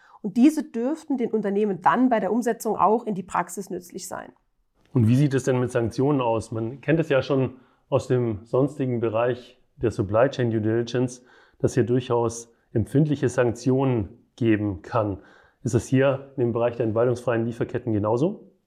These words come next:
Speaker 1: Oh ja, die Verordnung sieht vor, dass die Mitgliedstaaten der E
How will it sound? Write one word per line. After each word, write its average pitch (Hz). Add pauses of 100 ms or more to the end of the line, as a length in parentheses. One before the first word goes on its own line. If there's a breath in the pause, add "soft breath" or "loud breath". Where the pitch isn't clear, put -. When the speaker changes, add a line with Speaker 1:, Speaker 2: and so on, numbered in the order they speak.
(360 soft breath)
Speaker 1:
Oh 208
ja, 175
die 208
Verordnung 254
sieht 233
vor, 226
dass 202
die 208
Mitgliedstaaten 208 (500 soft breath)
der 190
E 202